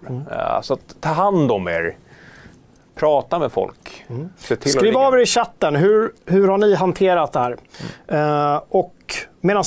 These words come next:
Speaker 1: ni gör det så börjar vi prata om veckans stora begivelse, nämligen,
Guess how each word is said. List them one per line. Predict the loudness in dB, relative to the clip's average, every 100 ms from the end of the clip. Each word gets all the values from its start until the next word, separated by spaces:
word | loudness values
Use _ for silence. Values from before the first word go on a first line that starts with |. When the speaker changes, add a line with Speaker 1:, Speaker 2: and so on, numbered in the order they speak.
| 2
Speaker 1:
ni | 2
gör | 4
det | 2 2
så | 0
börjar | 0 0 2 4
vi | 2
prata | 2 -2 0 0
om | 0 0
veckans | -2 -2 -2 -2
stora | 0 2 4 2
begivelse, | 4 4 4 4 2 2 0 2 2
nämligen, | 2 0 0 2 2 2 -2